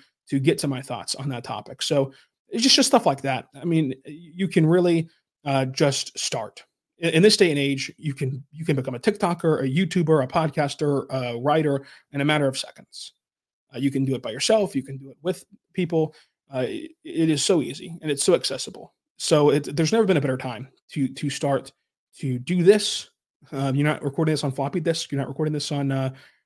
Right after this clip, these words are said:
uh, Amtracs and everything else. So I would just say start. And, uh, the Thunder thing, <laughs> uh, I always wanted to do Locked On Thunder, um, but it wasn't available at the time that I joined Locked On. So I was doing Locked On Royals, which was,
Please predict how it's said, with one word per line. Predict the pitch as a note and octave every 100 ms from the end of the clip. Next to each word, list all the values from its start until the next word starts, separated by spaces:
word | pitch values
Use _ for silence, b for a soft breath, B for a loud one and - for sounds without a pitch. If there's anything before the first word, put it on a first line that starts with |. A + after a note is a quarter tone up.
| _ C3
uh, |
Amtracs | C3 B2+ C3 C3 A#2+ D3+ D#3 E3 D#3 D#3+ F3
and |
everything | D#3 D#3 D#3+
else. | E3 - b b b _ _ -
So | - D3+
I | D3+
would | E3+
just | E3 C#3+
say | B2+
start. | - A#2+ - _ _ _ -
And, | F3
uh, | F3 D#3+ - _ C#3+ _ _ _ _ _ _ _
the |
Thunder | - A3+ D3
thing, | C3+ B2 B2+ -
<laughs> | -
uh, | - C#3 B2+ B2 C3 _ _ _ _ _ _ _ _ _
I | D#3+
always | E3+ C#3+
wanted | D#3+ D#3+
to |
do | C#3
Locked | C3 C3
On | C3
Thunder, | E3 B2+ C3 - b b b _
um, | C#3 B2+ A#2 A#2 B2+ D3+ _ _
but | F#3 D3 C#3 - _ _ _
it | D3
wasn't | D3 C3+
available | C3 D#3+ D3 D#3+
at | C#3
the |
time | C3 D3 C#3
that | C3+
I | C3
joined | D3+ E3+ E3
Locked | C#3 C3 C#3
On. | B2+ C3+
So | C#3
I |
was | C3
doing | C#3+
Locked | C#3 C3+
On | B2+
Royals, | C3 F3 E3 B2+ B2+
which | C3
was, | C3 B2+